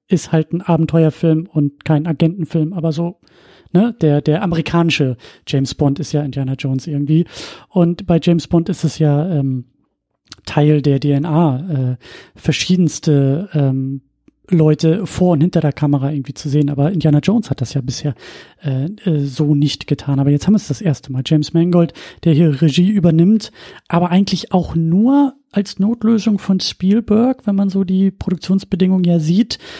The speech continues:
Ähm, David hat's schon ein bisschen, ein bisschen angesprochen gerade eben. Was macht das mit dir, David? Ist das eine Sache, siehst du ein Potenzial, siehst du eine Chance? Ist das irgendwie der Serie gerecht, der Figur gerecht, den bisherigen Film gerecht? Oder...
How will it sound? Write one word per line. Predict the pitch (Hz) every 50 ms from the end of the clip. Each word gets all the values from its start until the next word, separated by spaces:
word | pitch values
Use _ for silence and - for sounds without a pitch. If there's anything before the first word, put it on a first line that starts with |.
| - - - - _ _
Ähm, | - 190 175 170 175 175 170 170 170 165 - - - - - - _ _ _ _ _ -
David | - 165 170 165 180 202 196 165
hat's | 180 -
schon | - - 175
ein | 170
bisschen, | 170 160 - - 170 160 170 180
ein | 180
bisschen | 156 139 - 170 185
angesprochen | 180 175 185 196 196 - - - - 185 - - 190
gerade | - 175 170 170 -
eben. | - 185 180 175 180 175 170 156 156 156
Was | 160 156 180 170 - - - - 185
macht | 170 165 190 - -
das | - 170 -
mit | 165 147 -
dir, | 147 143 139
David? | 135 - 143 143 143 123 147 143 -
Ist | 165 - -
das | 185 170 -
eine | - 170
Sache, | 147 165 170 - - 180 170 165 165 175 -
siehst | - 170 202 196 - 196
du |
ein | 185 160
Potenzial, | - - - 165 139 - - 202 240
siehst | 190 180 175 - -
du | 151
eine | 143 143
Chance? | - - 214 233 233 233 - 170
Ist | 156 - -
das | 160 - -
irgendwie | 185 160 156 151 135 165 160 143 - - - - - - _ - _ _ _ _ _ _ _ _ -
der | - 147 135
Serie | 127 147 170 202 208 208 202 202
gerecht, | 175 185 170 180 180 - -
der | 170 -
Figur | - - 143 156 175
gerecht, | 175 190 180 170 151 - -
den | 147
bisherigen | 135 135 - - 175 185 202 208 190
Film | - - 196 196 190
gerecht? | 170 165 180 185 - - - -
Oder... | 156 143 151 151 160 185 202 196